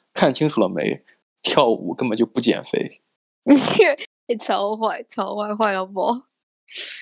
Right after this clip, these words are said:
Speaker 2: 真的很坏，可我记得你有，你有分享那个影片给我。
Speaker 1: 是不是？
Speaker 2: <laughs> 对。
Speaker 1: 我觉得这个评论真的非常的这个歧视这个、呃，小胖子。
Speaker 2: 可是，可是跳舞是真的会减肥啊，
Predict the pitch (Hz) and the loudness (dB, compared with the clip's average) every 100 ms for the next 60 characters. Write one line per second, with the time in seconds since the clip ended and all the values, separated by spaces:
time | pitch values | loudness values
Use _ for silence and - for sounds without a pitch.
0 | - _ _ 269 269 262 214 220 226 247 | -16 _ _ 2 4 2 -2 -2 0 0
1 | 277 381 294 240 226 160 233 208 214 220 | 0 2 0 0 -2 0 -2 -2 -2 -4
2 | 220 185 190 180 180 190 190 - - 262 | -4 -4 -4 -4 -4 -4 -2 -4 -2 -4
3 | - _ _ _ _ _ _ _ _ _ | -6 _ _ _ _ _ _ _ _ _
4 | _ - - - 302 117 113 233 - _ | _ -6 2 4 4 4 2 0 -2 _
5 | _ _ - 220 123 123 127 113 117 117 | _ _ 2 6 8 8 8 6 4 4
6 | 110 123 110 - 120 - 107 104 - - | 6 6 6 6 4 4 2 0 -2 -6
7 | - - - - - 113 - - 107 - | -8 -6 -6 -4 0 0 2 4 4 6
8 | 120 113 110 104 104 - 104 98 98 - | 6 8 6 8 6 4 2 2 0 4
9 | - - - - - 127 _ _ _ _ | 2 2 -2 -2 -6 -8 _ _ _ _
10 | _ - - 247 381 480 - 254 269 453 | _ -16 0 4 6 6 6 4 6 6
11 | - - 311 185 190 269 262 240 233 202 | 4 6 6 6 0 -6 0 2 2 0
12 | 220 - 208 208 202 202 202 | 0 0 -4 -2 0 0 -2